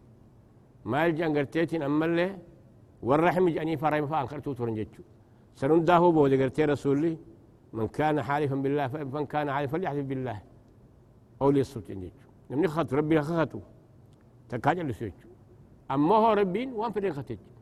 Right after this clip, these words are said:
فإلا أن يقسم بما شاء من مخلوقاته. Saniifuu amma san keetti,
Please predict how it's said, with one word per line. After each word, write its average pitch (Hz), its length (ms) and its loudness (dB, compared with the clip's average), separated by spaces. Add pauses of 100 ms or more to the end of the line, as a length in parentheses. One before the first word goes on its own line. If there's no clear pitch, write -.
(280)
فإلا 156 300 2
أن 196 80 -2
يقسم 175 240 -2
بما 247 220 -2
شاء 175 160 -4
من 156 60 0
مخلوقاته. 117 560 -6 (1300)
Saniifuu 202 360 4
amma 240 220 6
san 208 160 2
keetti, 233 460 2